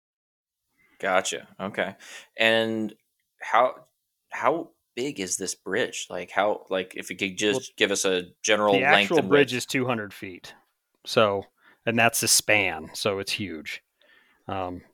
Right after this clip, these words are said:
Speaker 1: Dang.
Speaker 2: and then the piers on the side are, like, thirty feet and forty feet of concrete s-,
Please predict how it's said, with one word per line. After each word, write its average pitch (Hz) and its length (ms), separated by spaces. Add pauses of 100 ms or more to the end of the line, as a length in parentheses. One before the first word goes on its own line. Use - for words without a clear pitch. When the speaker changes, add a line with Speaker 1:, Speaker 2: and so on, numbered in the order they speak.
Speaker 1:
Dang. 95 480
Speaker 2:
and 107 160
then 110 480
the 123 160
piers 117 440
on 104 60
the 101 80
side 104 460
are, 98 260
like, 90 220
thirty 101 320
feet 101 320
and 85 160
forty 101 380
feet 95 320
of - 160
concrete 95 640
s-, - 140